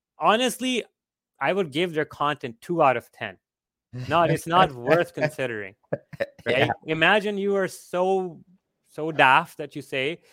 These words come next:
Speaker 1: that one of the biggest miracles the Prophet did was split the moon in half, but the whole world was asleep, so nobody saw it.
Speaker 2: <laughs>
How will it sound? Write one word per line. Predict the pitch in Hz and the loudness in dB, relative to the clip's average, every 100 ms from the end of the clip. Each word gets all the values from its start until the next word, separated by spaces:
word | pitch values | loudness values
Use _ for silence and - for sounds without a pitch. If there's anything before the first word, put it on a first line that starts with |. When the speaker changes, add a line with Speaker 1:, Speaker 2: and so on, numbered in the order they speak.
| _ | _
Speaker 1:
that | - | -12
one | 160 | -10
of | 170 | -8
the | |
biggest | 127 151 175 185 | -4 -2 -2 -2
miracles | 165 185 180 160 147 | -4 -6 -6 -8 -12
the | 135 | -14
Prophet | - 139 139 143 123 | -4 0 0 -4 -6
did | 143 | -4
was | 131 117 | -6 -10
split | - 156 156 | -10 -10 -10
the | 135 | -10
moon | 127 156 170 | -8 -6 -6
in | 135 | -4
half, | 123 123 135 | -2 0 -2
but | - - | -10 -12
the | 143 | -8
whole | 156 160 131 | -4 -4 -4
world | 143 151 | -4 -2
was | 131 120 | -4 -8
asleep, | 120 - 143 131 _ _ _ | -10 -8 -8 -8 _ _ _
so | - | -8
nobody | 147 147 139 135 | -4 -2 0 -2
saw | - 143 120 95 - 143 | 2 4 4 2 -4 -4
it. | 143 - 160 - | -4 -2 -4 -2
Speaker 2:
<laughs> | 175 | -8